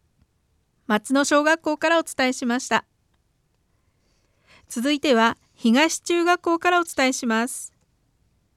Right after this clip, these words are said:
令和元年度、前期生徒会から後期生徒会へのバトンタッチ。東中学校では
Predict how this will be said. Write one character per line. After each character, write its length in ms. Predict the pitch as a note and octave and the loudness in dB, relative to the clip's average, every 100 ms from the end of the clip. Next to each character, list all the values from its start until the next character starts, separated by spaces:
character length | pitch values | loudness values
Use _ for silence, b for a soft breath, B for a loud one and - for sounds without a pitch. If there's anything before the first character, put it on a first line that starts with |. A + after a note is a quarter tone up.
| _ _ _ _ _ _ _ - | _ _ _ _ _ _ _ 0
令 280 | A#3+ C#4 D4+ | 4 4 4
和 220 | C#4+ A#3 | 2 4
元 260 | A3+ C#4+ | 4 4
年 200 | D4 C#4+ | 2 2
度、 200 | A#3+ G#3+ _ _ b b b b A3 | 2 2 _ _ b b b b 0
前 220 | C#4+ E4 | 2 2
期 100 | E4 | -2
生 240 | - C#4 C#4+ | 0 0 2
徒 120 | D4 | 0
会 220 | C#4 C4+ | 0 2
か 120 | C4 | 2
ら 140 | C4 B3+ | 2 2
後 220 | F4 F#4 | 0 0
期 100 | - | -2
生 220 | D4+ D#4+ | 0 0
徒 100 | E4+ | 0
会 240 | E4 E4 E4 | 2 2 4
へ 80 | |
の 220 | D4 B3+ - - | 4 2 0 -2
バ 140 | F#3+ | -2
ト 180 | - C4 | 0 -2
ン 60 | B3+ | 0
タ 100 | A#3 | -2
ッ 60 | - | -4
チ。 220 | - - _ _ _ _ _ _ _ _ _ _ _ _ _ _ _ _ _ | -8 -8 _ _ _ _ _ _ _ _ _ _ _ _ _ _ _ _ _
東 440 | - A3+ C4 C#4+ | 0 2 2 0
中 260 | - D#4 D#4 | -2 0 2
学 220 | E4 F4 | 2 2
校 200 | - D#4 | -2 0
で 100 | D4 | 4
は 240 | C4 A#3 | 4 4